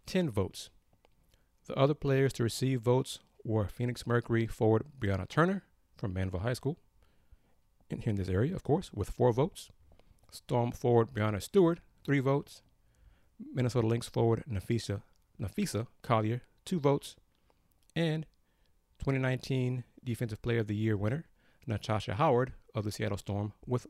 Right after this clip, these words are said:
one vote. This past regular season, Parker averaged a W N B A high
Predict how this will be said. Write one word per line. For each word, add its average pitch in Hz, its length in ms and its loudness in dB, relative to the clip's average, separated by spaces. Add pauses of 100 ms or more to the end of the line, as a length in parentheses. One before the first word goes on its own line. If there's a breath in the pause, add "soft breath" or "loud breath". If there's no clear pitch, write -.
one 123 220 0
vote. 98 260 0 (1800 soft breath)
This 131 140 -4
past 127 520 0
regular 117 260 6
season, 127 420 0 (340)
Parker - 380 2
averaged 113 460 0 (120)
a 104 160 0
W 120 400 2
N 117 140 0
B 113 200 0
A 117 120 0 (180)
high 110 360 0